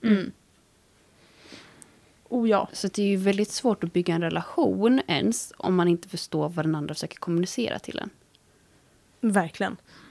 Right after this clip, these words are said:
Speaker 1: Det blir ju... Gud, jag kan inte tänka mig något värre.
Speaker 2: Nej.
Speaker 1: Att ha människor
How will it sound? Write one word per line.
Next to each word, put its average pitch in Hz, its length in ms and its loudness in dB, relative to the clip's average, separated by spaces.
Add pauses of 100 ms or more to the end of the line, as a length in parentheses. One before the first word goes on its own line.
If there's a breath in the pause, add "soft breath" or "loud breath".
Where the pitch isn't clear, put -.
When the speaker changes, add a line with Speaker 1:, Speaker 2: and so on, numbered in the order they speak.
(100)
Speaker 1:
Det 214 120 0
blir 202 280 6
ju... 180 760 0
Gud, 202 220 4
jag 175 160 2
kan 190 80 0
inte 185 120 -2
tänka 190 280 -2
mig 208 120 0
något - 100 -2
värre. - 240 0 (240 loud breath)
Speaker 2:
Nej. 208 220 2
Speaker 1:
Att 196 80 2
ha 190 100 4
människor 190 640 2